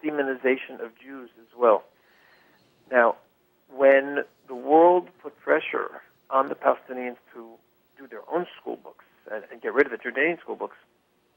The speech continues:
they took out the anti-Semitism, but they left in the delegitimization of Israel. So the maps still don't show Israel. Uh, occasionally they'll put in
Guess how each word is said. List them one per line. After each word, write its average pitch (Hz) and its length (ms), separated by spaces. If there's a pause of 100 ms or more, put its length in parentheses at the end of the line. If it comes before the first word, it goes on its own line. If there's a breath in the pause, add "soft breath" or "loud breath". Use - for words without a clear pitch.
(520)
they 139 160 (140)
took 202 180
out 180 240
the 151 140
anti-Semitism, 139 1040 (720 soft breath)
but 139 120
they 127 120
left 135 560
in 143 180 (880)
the 127 140 (120)
delegitimization 131 920
of 117 60 (140)
Israel. - 300 (380 soft breath)
So 120 200
the 123 80
maps 139 380 (540 soft breath)
still 135 400 (240)
don't 117 260
show - 300
Israel. 156 420 (460 soft breath)
Uh, - 180
occasionally 180 580
they'll 139 180
put - 380
in 139 280